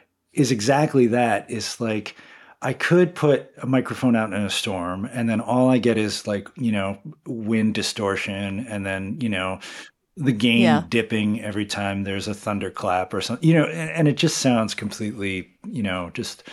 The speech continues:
Speaker 1: different levels of noise, and it's not exciting. It's not interesting at all. Um, but what is the experience of that? Maybe from a filmic point of view, you wanna create tension, you wanna, like, you know,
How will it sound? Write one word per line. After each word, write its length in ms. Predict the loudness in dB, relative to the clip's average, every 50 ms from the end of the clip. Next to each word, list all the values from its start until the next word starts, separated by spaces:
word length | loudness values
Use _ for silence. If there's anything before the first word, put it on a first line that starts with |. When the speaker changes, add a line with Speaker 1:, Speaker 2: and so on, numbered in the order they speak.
| -20 -20 -20 _ _ -12 -10 -10 -10 -10 -10 _
Speaker 1:
different 320 | 0 0 2 2 0 0
levels 480 | 0 -2 -2 -2 -2 -2 -2 -4 -4 -6
of 180 | -8 -8 -6 -4
noise, 640 | -4 -2 -2 -2 -2 -2 -4 -6 -8 -8 -8 -8
and 180 | -8 -6 -6 -6
it's 240 | -6 -6 -8 -4 -2
not 340 | 0 0 0 0 -2 -2 -6
exciting. 580 | -8 -10 -8 -4 -2 0 0 0 -2 -4 -8
It's 180 | -10 -10 -6 -4
not 240 | -2 0 0 -2 -2
interesting 460 | -4 -6 -8 -10 -12 -10 -10 -10 -8
at 60 | -6
all. 340 | -8 -8 -8 -12 -14 -18 -18 -18 -20 -20 -18 -18 -18 -20 -20 -20 -20 _ _
Um, 600 | -2 0 0 2 2 2 0 0 0 0 -2 -6 -12 _ _ _ _ _ _
but 500 | -8 -4 0 2 2 2 2 0 -6 _ _ -8
what 220 | -2 2 4 6 6
is 120 | 4 4 4
the 140 | 4 4
experience 920 | 4 4 2 -4 -4 2 4 4 6 6 6 6 6 4 2 0 -2 -6 -6
of 400 | -6 -6 -4 -4 -4 -6 -8 -4
that? 520 | -2 0 2 2 2 2 0 -2 -8 -16 _ _ -6
Maybe 300 | -4 -2 -2 0 0 -2
from 220 | -2 -2 -4 -4
a 40 | -4
filmic 440 | -4 0 4 6 6 6 4 2 0
point 200 | 2 4 4 4
of 60 | 4
view, 220 | 4 4 4 4 4
you 220 | 4 4 0 0
wanna 220 | -2 -2 -4 -4 -6
create 320 | -8 -8 -8 -8 -8 -8
tension, 680 | -2 0 2 2 2 2 2 2 2 4 2 2 2 0
you 140 | -2 -2 -4
wanna, 300 | -4 -4 -4 -4 -6 -6
like, 360 | -6 -6 -6 -6 -8 -10 -10 -12
you 80 | -10
know, 260 | -8 -8 -8 -8 -8